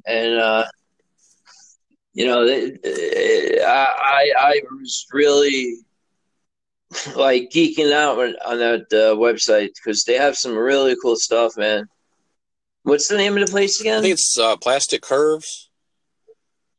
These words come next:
Speaker 1: Yeah, it's plastic curves dot com.
Speaker 2: Yeah.
Speaker 1: Um,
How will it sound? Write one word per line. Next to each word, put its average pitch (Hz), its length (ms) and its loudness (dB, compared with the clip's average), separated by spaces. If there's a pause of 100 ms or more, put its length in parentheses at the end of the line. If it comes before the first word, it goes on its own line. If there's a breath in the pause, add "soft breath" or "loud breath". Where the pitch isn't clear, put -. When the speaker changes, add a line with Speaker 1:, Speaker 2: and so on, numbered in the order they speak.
(420)
Speaker 1:
Yeah, 135 280 0
it's 120 180 -6 (100)
plastic 151 480 -2
curves 143 320 0
dot 127 300 0
com. 113 320 -2
Speaker 2:
Yeah. - 60 -20 (3250)
Speaker 1:
Um, 110 560 -2